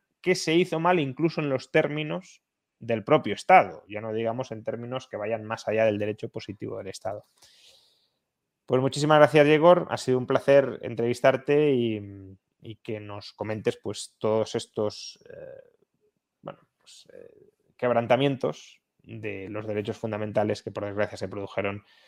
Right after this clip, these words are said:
eh, no ya hace tres años, sino empezando hace tres años y en gran medida hasta el día de hoy.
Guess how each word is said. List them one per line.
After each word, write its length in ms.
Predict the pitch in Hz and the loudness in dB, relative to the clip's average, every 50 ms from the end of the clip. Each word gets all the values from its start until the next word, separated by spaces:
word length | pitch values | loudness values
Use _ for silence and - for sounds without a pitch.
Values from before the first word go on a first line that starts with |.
| _ _ _ _ _ _ _ _ | _ _ _ _ _ _ _ _
eh, 420 | 82 82 80 82 80 73 - - - | -8 -6 -6 -6 -8 -10 -12 -16 -14
no 400 | - 113 117 117 123 139 143 143 | -10 -6 -4 2 4 6 6 6
ya 260 | 131 127 143 156 147 107 | 8 10 10 10 10 8
hace 180 | - - - | 6 2 -4
tres 220 | - 107 110 - 190 | -4 -4 0 2 2
años, 340 | 175 123 90 85 - - | 2 2 -2 -8 -12 -14
sino 320 | - - 90 90 92 - - _ | -14 -14 -12 -12 -14 -16 -16 _
empezando 680 | - 104 101 92 110 104 - 131 127 131 120 101 92 | -14 -12 -8 -6 -8 -2 0 0 0 0 0 0 0
hace 200 | 90 - - 107 | 0 0 -2 -6
tres 200 | 98 107 98 - | -6 -6 -6 -4
años 360 | 113 110 110 113 127 127 - | -6 -6 -4 -4 -6 -6 -6
y 80 | - 104 | -8 -8
en 80 | 95 98 | -6 -4
gran 160 | 98 101 101 | -4 -4 -4
medida 340 | 101 95 95 95 101 104 - | -4 -4 -4 -2 -4 -4 -4
hasta 280 | - 95 - - 98 | -6 -10 -10 -8 -10
el 60 | 95 | -8
día 120 | 95 98 90 | -8 -10 -10
de 100 | 92 - | -10 -12
hoy. 160 | - - _ | -14 -16 _